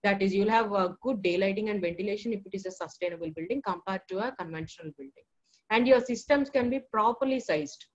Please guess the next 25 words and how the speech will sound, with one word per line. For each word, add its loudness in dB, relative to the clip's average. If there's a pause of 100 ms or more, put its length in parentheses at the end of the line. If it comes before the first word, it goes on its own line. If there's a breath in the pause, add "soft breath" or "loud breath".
(320)
if -6
you 2
take 2
much -2
care 6
about 2
your 0
building 2
envelope. -4 (160)
If -8
your 4
building 2
envelope 0
material 0
is 0
good 0
and 0
it -8
will -8
not -2
bring 0
in 0
lot -2
of -2 (120)
heat, -8